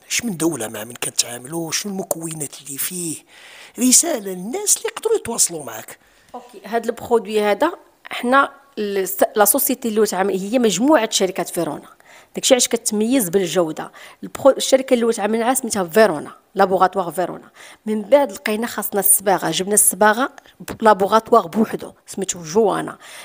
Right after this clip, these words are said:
Speaker 2: من بعد المغاربه بغاو البيو، يعني، حنا كنموتوا على شي حاجه بيو. فانا فكرت ما بغيش ندير منافسه للبيو المغربي، غزال وكنامن به، مي انا بغيت نتعامل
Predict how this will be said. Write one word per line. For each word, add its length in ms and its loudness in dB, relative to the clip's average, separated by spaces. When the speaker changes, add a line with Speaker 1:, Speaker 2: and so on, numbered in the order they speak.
Speaker 2:
من 300 -2
بعد 300 4
المغاربه 440 0
بغاو 260 8
البيو، 420 2
يعني، 140 0
حنا 140 -4
كنموتوا 420 -2
على 60 0
شي 120 -4
حاجه 300 -4
بيو. 280 -8
فانا 360 4
فكرت 480 -2
ما 60 4
بغيش 380 0
ندير 360 4
منافسه 680 6
للبيو 300 2
المغربي، 440 -2
غزال 500 6
وكنامن 600 4
به، 180 4
مي 160 6
انا 240 6
بغيت 320 2
نتعامل 500 2